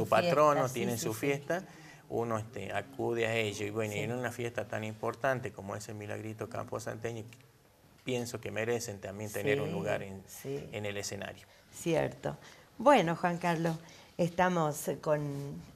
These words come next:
Speaker 1: esto que ha comenzado, con la entronización de los patrones tutelares y que va a finalizar ya con el día.
Speaker 2: El sábado dieciocho con lo que es la
Speaker 1: Dieciocho.
Speaker 2: parte de las nueve noches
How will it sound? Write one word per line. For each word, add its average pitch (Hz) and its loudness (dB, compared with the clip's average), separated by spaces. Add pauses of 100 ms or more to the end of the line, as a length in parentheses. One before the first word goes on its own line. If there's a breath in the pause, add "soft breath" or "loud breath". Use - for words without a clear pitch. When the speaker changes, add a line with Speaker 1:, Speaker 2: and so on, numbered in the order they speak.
Speaker 1:
esto 175 -4
que 151 -2
ha 151 0
comenzado, 156 0
con 151 -2
la 147 -2
entronización 156 -4
de 143 -2 (360 loud breath)
los 151 0
patrones 165 2
tutelares 190 2 (500 loud breath)
y 160 2
que 165 -2
va 175 4
a 175 0
finalizar 175 0
ya 196 0
con 143 -6 (460 soft breath)
el 156 -6
día. 226 0 (380 loud breath)
Speaker 2:
El 107 -6
sábado 127 8
dieciocho 147 0
con 113 0
lo 101 2
que - 0
es - -2 (140)
la 110 8
Speaker 1:
Dieciocho. 110 -8
Speaker 2:
parte 110 2
de 101 0
las 98 -4
nueve 117 0
noches 139 -2